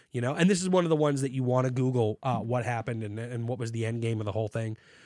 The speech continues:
So I'd really highly recommend that. Don't Fuck With Cats, a really awesome documentary. And then, I mean, if you watch it, maybe next week I'll touch upon it. The, the ending I didn't really enjoy because they kinda yell at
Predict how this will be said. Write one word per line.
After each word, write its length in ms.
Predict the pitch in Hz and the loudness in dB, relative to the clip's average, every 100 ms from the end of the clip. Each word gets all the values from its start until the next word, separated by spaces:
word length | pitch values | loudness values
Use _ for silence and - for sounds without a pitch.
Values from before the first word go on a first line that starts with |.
| - | -4
So 140 | - | 2
I'd 160 | 127 143 | 4 6
really 240 | 160 175 | 6 6
highly 260 | 135 147 147 | 4 2 2
recommend 360 | 131 123 110 104 | 0 -2 -2 -2
that. 120 | 104 | -2
Don't 180 | 127 110 | -2 -2
Fuck 200 | 151 135 | -4 -6
With 100 | - | -6
Cats, 400 | 110 104 - - _ _ _ _ _ _ _ _ - | -4 -4 -6 -14 _ _ _ _ _ _ _ _ 0
a 80 | 135 | 4
really 240 | 143 143 | 6 4
awesome 280 | 117 113 123 | 2 0 -2
documentary. 560 | 113 107 110 107 110 110 - - - - | -4 -2 -2 -2 -2 -4 -10 -20 -20 -2
And 180 | 180 214 | 2 4
then, 240 | 214 208 - | 2 0 -2
I 80 | 196 | 0
mean, 160 | 208 | 2
if 120 | 185 | 2
you 80 | 190 | 4
watch 340 | 185 196 196 185 | 4 4 2 0
it, 120 | 170 | 2
maybe 220 | 196 208 | 2 2
next 240 | 190 175 | 2 4
week 120 | 190 165 | 2 2
I'll 100 | 143 | 2
touch 220 | 165 147 | 0 0
upon 280 | 127 139 127 | 2 2 2
it. 120 | 117 - - - - 202 | -2 -10 -20 -20 -6 0
The, 140 | 202 - | 0 2
the 180 | 185 202 | 6 6
ending 280 | 233 208 | 6 6
I 100 | 180 | 6
didn't 200 | 170 170 | 6 4
really 260 | 175 170 160 | 2 2 2
enjoy 340 | 143 151 165 | 2 2 2
because 340 | 165 143 147 127 | 2 0 0 0
they 120 | 127 | -2
kinda 260 | 147 143 135 | -2 0 0
yell 240 | 123 | 0
at 80 | 131 | 0